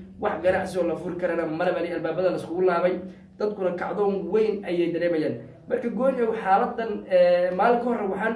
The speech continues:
ogeyn, ee, qaxootiga Qoloji iyo deegaanada Dhadhamane inay Oromadu weerar ku soo qaaday,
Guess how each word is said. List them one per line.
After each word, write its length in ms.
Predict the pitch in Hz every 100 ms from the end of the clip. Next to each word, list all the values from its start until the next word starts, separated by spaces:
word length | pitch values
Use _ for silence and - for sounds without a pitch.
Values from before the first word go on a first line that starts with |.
| 214
ogeyn, 260 | 202 208 214 - - - -
ee, 120 | 151 160
qaxootiga 460 | - 180 175 233 -
Qoloji 640 | 190 214 220 - 185 190 185
iyo 80 | 175
deegaanada 480 | 175 180 196 208 190
Dhadhamane 420 | 220 214 202 202 208 - - - - - - - - -
inay 160 | 240 233
Oromadu 320 | 226 240 226 196
weerar 280 | 233 240 196
ku 80 |
soo 200 | - 220 196
qaaday, 320 | 190 190